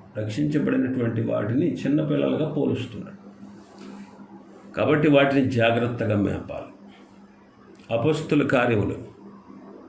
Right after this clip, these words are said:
ఇరవయో అధ్యాయం ఇరవై మూడో వచనం నుంచి, ఇరవై మూడవ వచనం,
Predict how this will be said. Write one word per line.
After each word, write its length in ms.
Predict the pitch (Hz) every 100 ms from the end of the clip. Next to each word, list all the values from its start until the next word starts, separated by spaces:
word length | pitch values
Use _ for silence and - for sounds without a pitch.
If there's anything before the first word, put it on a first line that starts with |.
| - - - - - - - - - - -
ఇరవయో 440 | 117 135 147 139
అధ్యాయం 560 | 123 98 - 110 90 - - - - - - - - - - - - - - - - - - - - - - - - - - -
ఇరవై 340 | 117 139 147 147
మూడో 460 | 123 131 165 175
వచనం 440 | 139 - - 92 -
నుంచి, 400 | - - - - - - - - - - - - - - - 202 202 202 - - - - - - - - - 113
ఇరవై 260 | 120 120
మూడవ 440 | 107 120 127 120 -
వచనం, 420 | - - -